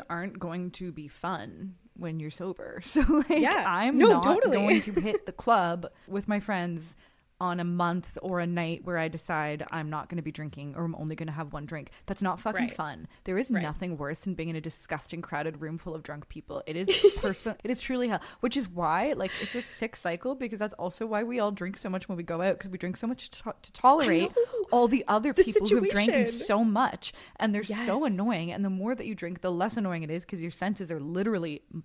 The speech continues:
Speaker 1: dulled and muted. And we
Speaker 2: Yeah.
Speaker 1: all do it and perpetuate it to each other.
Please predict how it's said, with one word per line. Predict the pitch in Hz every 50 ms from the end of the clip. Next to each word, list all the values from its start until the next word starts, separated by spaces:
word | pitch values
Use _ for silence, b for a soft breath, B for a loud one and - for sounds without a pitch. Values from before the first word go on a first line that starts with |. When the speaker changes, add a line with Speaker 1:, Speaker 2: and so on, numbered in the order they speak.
| - -
Speaker 1:
dulled | - 160 151 156 160 165 - -
and | 190 180 170
muted. | 175 190 - - - - 214 B B B B B B
And | - 220 226 214
we | 214 208
Speaker 2:
Yeah. | 185 -
Speaker 1:
all | - 190 196 254 311
do | 226 190 190 - 113
it | 127 175 180 - - _ _ _ _
and | - 202 196 -
perpetuate | - 196 - - 277 269 - 226 185 147 143 160
it | 170 - _ -
to | - - - 311 302 269
each | 208 - -
other. | - - - 120 156 156